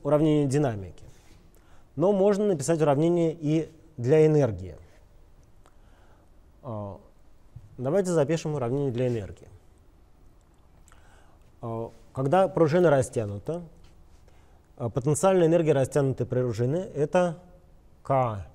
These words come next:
икс в квадрате пополам.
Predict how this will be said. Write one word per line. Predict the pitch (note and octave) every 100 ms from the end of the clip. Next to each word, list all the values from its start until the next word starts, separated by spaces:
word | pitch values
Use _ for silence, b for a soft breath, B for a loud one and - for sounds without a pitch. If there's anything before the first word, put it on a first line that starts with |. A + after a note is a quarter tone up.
| -
икс | C3+ A#2+ - -
в | - -
квадрате | A2+ A#2 C#3+ D#3 E3 D3+ - - - b b b b -
пополам. | B2+ - B2 F2+ G#1